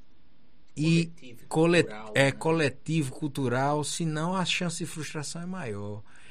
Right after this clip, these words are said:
Speaker 2: Verdade.
Speaker 1: Né? Então, assim, é, aí você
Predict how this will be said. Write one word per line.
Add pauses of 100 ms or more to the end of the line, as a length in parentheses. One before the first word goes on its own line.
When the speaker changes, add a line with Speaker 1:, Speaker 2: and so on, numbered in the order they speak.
(200)
Speaker 2:
Verdade. (160)
Speaker 1:
Né?
Então,
assim, (120)
é, (600)
aí
você